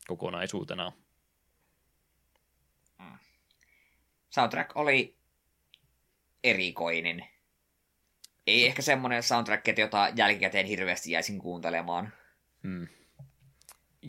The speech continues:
Speaker 1: Joo, se on tämmöiselle pelille nyt, en mä tätä pulmapeliksi sano, mutta kumminkin vähän sama,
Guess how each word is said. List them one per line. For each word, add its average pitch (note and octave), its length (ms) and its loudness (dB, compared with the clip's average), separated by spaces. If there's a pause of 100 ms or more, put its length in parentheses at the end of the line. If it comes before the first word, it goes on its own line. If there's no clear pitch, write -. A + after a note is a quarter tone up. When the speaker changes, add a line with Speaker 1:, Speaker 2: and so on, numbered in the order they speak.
(160)
Speaker 1:
Joo, A#2+ 300 -2
se B2 180 2
on B2 280 0 (540)
tämmöiselle A2 460 -4
pelille G2+ 180 2
nyt, G2 160 -4 (300)
en G#2+ 100 -2
mä G#2+ 140 0
tätä G#2+ 180 0
pulmapeliksi A2 720 0
sano, G2 240 0
mutta G2+ 300 -6
kumminkin G2+ 520 -6
vähän G#2 240 0
sama, G#2+ 420 0